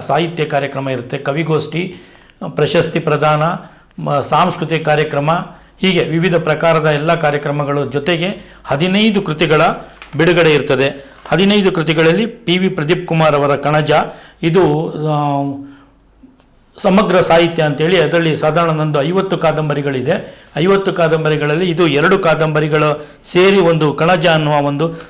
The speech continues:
ಸಮಗ್ರ ಸಾಹಿತ್ಯ ಪುಸ್ತಕವನ್ನು, ಆ, ಅಂದ್-, ಆ, ಬಿಡುಗಡೆ ಮಾಡ್ತಾ ಇದೆ. ಅದರ ನಂತರ ದೇವನೂರು ಅಚ್ಚುರ-, ಅಚ್ಯುತರಾವ್ರವರ ನಲ್ಲೆ ಮುಡಿದ ಮಲ್ಲೆ, ನೀ-, ನೀ-, ನೀಮಾ ಲೋಬ ಅವರ ಅಭಿಸಾರಿಕೆ ಮತ್ತು ಮಾತು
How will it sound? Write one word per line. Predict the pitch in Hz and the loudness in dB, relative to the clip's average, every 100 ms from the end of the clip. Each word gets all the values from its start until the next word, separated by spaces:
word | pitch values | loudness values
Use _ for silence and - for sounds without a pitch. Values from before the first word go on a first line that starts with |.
| - | -4
ಸಮಗ್ರ | 156 180 170 180 | 0 0 2 0
ಸಾಹಿತ್ಯ | 170 156 160 160 | 2 0 0 -4
ಪುಸ್ತಕವನ್ನು, | 147 - 151 151 143 139 180 - - - - - | -6 -4 -4 -2 -2 -2 -4 -8 -16 -20 -12 -2
ಆ, | 156 135 - 160 - | 0 0 -4 -8 -2
ಅಂದ್-, | 160 165 - | 0 0 -2
ಆ, | - - - - - - - - - - | -6 -4 -6 -6 -12 -20 -20 -20 -18 -8
ಬಿಡುಗಡೆ | 143 170 165 | 0 4 4
ಮಾಡ್ತಾ | 147 135 131 | 2 0 2
ಇದೆ. | 127 170 | 2 2
ಅದರ | 185 175 | 2 2
ನಂತರ | 170 175 190 170 190 220 - - - | 2 2 4 4 4 0 -10 -18 -4
ದೇವನೂರು | 135 190 196 190 175 | 2 4 4 4 4
ಅಚ್ಚುರ-, | 170 160 170 165 165 165 147 | 2 2 2 4 2 0 -4
ಅಚ್ಯುತರಾವ್ರವರ | 147 - - 175 165 170 165 143 139 175 220 - - _ _ 147 | -4 -2 0 4 6 6 6 4 4 4 2 -6 -20 _ _ -6
ನಲ್ಲೆ | 151 165 190 202 | 0 2 4 4
ಮುಡಿದ | 196 170 165 165 | 4 4 4 4
ಮಲ್ಲೆ, | 165 147 151 160 160 185 - - - _ - | 2 2 2 4 4 2 -2 -14 -20 _ -8
ನೀ-, | 143 165 196 165 | -4 -2 -2 0
ನೀ-, | 165 185 - 165 | 2 2 2 2
ನೀಮಾ | 185 202 202 | 2 4 4
ಲೋಬ | 185 175 165 | 4 4 4
ಅವರ | 160 156 156 | 4 4 4
ಅಭಿಸಾರಿಕೆ | 190 - 143 180 180 175 170 170 165 | 2 2 -2 0 2 4 2 0 0
ಮತ್ತು | 156 156 160 | 0 0 0
ಮಾತು | 151 170 175 190 220 - | 2 2 2 0 0 -8